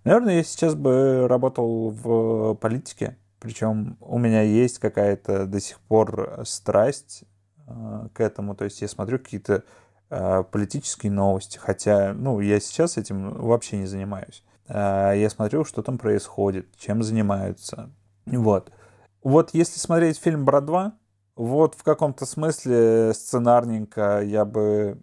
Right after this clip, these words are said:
наверное, реализовывал вот эти вот «За справедливость», э, там, типа,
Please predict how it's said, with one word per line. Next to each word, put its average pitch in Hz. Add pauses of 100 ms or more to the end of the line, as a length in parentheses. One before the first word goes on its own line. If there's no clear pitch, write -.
наверное, 110
реализовывал 107
вот 101
эти 110
вот 104 (320)
«За 113
справедливость», 185
э, 117
там, 110
типа, 104